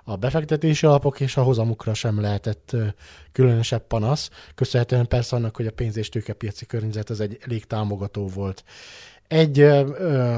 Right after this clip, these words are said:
kategória volt, amelyik, ö, ö, rosszabbul teljesített, mint korábban, ez a kötvény, ö, alapoknak a kategóriája. Ez azzal volt magyarázható, hogy a kötvény,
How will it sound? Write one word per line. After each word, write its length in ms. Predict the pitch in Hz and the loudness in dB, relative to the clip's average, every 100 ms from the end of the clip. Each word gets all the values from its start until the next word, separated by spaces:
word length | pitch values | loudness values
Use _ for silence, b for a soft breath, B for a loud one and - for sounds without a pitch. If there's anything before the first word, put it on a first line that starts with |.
| 117 | -4
kategória 640 | - 143 139 127 131 127 120 | -2 2 4 4 4 4 4
volt, 280 | 127 123 123 | 2 0 0
amelyik, 400 | 120 120 120 - | 0 0 0 2
ö, 180 | 117 117 B B B B _ | 2 0 B B B B _
ö, 320 | 139 113 113 110 139 - | -4 -2 -2 -4 -8 0
rosszabbul 440 | 139 - 131 127 123 | 0 2 2 2 2
teljesített, 600 | 131 120 - 127 120 123 | 2 2 0 -4 -4 -2
mint 160 | 113 | -4
korábban, 460 | - 127 135 143 131 | 0 2 2 4 2
ez 120 | 120 | 2
a 60 | 123 | 0
kötvény, 600 | 135 - 110 107 107 98 - - | 0 0 0 0 0 -4 -10 -10
ö, 40 | 113 107 107 107 104 | -6 -4 -6 -6 -8
alapoknak 680 | - 135 110 117 - 117 113 | -2 0 0 -4 -4 -4 -4
a 40 | |
kategóriája. 840 | 120 117 143 156 160 160 156 160 165 B B B B | -8 -4 -2 0 0 0 0 -2 -4 B B B B
Ez 200 | - 151 | -4 2
azzal 300 | 151 131 127 | 4 4 4
volt 220 | 120 123 135 | 2 2 2
magyarázható, 600 | 127 123 123 - 147 131 | 2 4 2 2 0 2
hogy 140 | 120 | 2
a 60 | 120 | 2
kötvény, 500 | 139 - 120 117 | 2 2 0 0